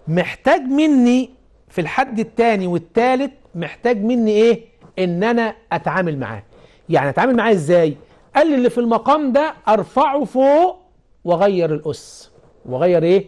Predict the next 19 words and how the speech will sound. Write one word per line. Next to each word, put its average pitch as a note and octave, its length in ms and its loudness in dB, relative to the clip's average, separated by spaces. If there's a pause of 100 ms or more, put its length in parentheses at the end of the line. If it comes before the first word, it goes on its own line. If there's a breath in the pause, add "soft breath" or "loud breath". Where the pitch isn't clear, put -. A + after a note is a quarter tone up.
(140)
الأس. B2+ 300 -10 (340 loud breath)
طب G3 180 2
والجذر G#3 680 0 (280)
أحوله F3+ 520 0
لأس C3 460 -8 (160)
بس، A3 440 -8 (300 soft breath)
وتبقى D#3+ 680 -6
كده F3 440 -2
مباشر. F#3 600 -2
يعني F3 360 -2
النظرية D#3+ 560 -4
الأولى A3+ 520 -2 (280 loud breath)
اللي C#3+ 200 -4
هي F3+ 200 2
بفكرك E3 540 -2
تاني، E3+ 320 0 (240 soft breath)
بتكامل، G3 540 0
بتعمل G3+ 440 -2
إيه؟ G#3+ 220 4